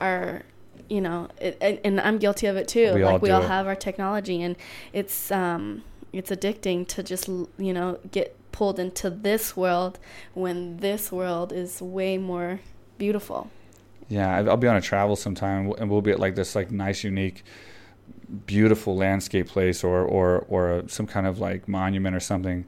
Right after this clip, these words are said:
Speaker 2: and you'll see people, and then they'll take the photo, and then some people just be sitting there on their phones, and, like,
Speaker 1: Yeah.
Speaker 2: I'll do it too sometimes,
Speaker 1: Yeah.
Speaker 2: but it's like, God, sometimes I wanna just leave the phone at home and just, like,
Speaker 1: Mm-hmm.
Speaker 2: take a day of just, like, just going and enjoying stuff and not checking my,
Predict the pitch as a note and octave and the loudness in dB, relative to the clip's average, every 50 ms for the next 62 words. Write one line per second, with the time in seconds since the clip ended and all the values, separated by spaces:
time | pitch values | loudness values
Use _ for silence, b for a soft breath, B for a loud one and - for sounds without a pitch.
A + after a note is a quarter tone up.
0 | B B B B B B B B B B - - - G2+ F#2+ G2 F#2+ G2 G2+ G2+ | B B B B B B B B B B -10 -2 0 2 2 2 2 4 2 2
1 | G2 - A2 G2+ F#2+ G2+ G2+ G2 F#2+ F#2 F#2+ F#2 F#2 F2+ F#2 - - - - - | 2 2 0 0 0 -2 -2 0 0 2 2 2 0 0 -2 -4 -8 -6 -6 -4
2 | G2 - A2+ G#2+ - G2+ - - A2+ A2 G#2+ G#2+ G#2+ G#2+ - - G2+ G2 G2 F#2 | 0 0 0 0 0 -4 4 6 8 10 10 10 10 8 6 4 2 2 2 2
3 | F#2 - - G#2+ G2+ G#2 G2 G2 F2+ - A2 G2+ - - - A2 G#2 G2+ G2 F#2+ | 2 2 2 2 4 4 4 4 2 0 -2 -2 0 0 2 4 4 4 6 4
4 | F#2+ F2+ - - G#2+ G#2 G#2 G#2 G#2 G2+ F#2 F#2+ F#2+ F#2 F#2 F#2 F#2 F3+ F3+ F#3 | 4 2 2 4 6 6 6 6 6 4 4 2 4 4 4 2 2 0 -6 -10
5 | G3 B B B B B B - - - - - - - - C3+ D3+ C#3+ C#3+ C#3 | -12 B B B B B B -20 -20 -20 -20 -20 -8 -2 2 4 6 10 10 10
6 | A#2+ G#2 - D3+ D#3+ - C3 G#2+ G2+ - F#2+ F#2 F2+ G2+ G2+ G#2 - B B B | 10 10 8 6 6 6 4 4 4 4 4 4 4 2 0 -2 -6 B B B
7 | B B - B2 A2+ A2+ G#2+ - - A2+ G#2+ G2+ F#2+ - - - - - - - | B B 2 6 6 6 6 6 4 4 4 4 2 0 -4 -8 -6 -4 -4 -4
8 | - - - - - - - - - C3 B2+ A#2 A2 G#2+ G#2 G2 F#2+ F#2 G2+ A2 | -4 -4 -6 -8 -10 -10 -8 -4 0 0 2 2 4 4 4 2 0 0 2 2
9 | A2 G#2 G#2+ F#2+ - - G#2+ G#2 G2 F2+ F#2 G2+ G#2 G#2 G2+ F#2+ F#2 F#2 - - | 2 2 -2 -2 0 0 2 2 2 2 2 2 2 4 4 2 0 -2 -2 -2
10 | - - - - G2+ G#3+ G#3+ G#3 F#2+ F#3+ G#3 G#3+ - A2 G2+ - G2+ G2 G#2 G2+ | -2 0 0 2 0 2 2 2 2 2 0 0 0 -2 -2 -2 0 2 4 6
11 | G2 F#2+ F#2 A2 G2+ F#2 - - F#2+ F2+ F#2 F#2 - B B B B B B B | 6 4 4 0 -2 -2 0 -2 -2 -2 -2 -4 -6 B B B B B B B
12 | B B B B B B - - A#2+ G#2+ G2+ G2 - - - - G#2 F#2+ G2 G2+ | B B B B B B -16 -4 -2 -2 0 0 -2 -8 -2 2 4 4 4 4
13 | G2 G2 F#2 F2+ F#2 F2+ F2+ G2+ F#2+ G2 G2 G2 F#2 - G#2 F#2+ F2 - F#2+ F#2 | 4 2 2 0 0 -2 0 2 2 4 2 2 0 2 0 0 0 0 -2 0
14 | F#2+ G2 F#2+ - - - - - F#2+ - - F#2+ F#2 F#2 F2+ F2+ F#2+ F#2+ F#2+ - | 0 0 0 -2 -6 -8 -6 -6 -4 -4 -2 -2 -2 -2 -2 -2 -4 -4 -4 -4
15 | G2 | -4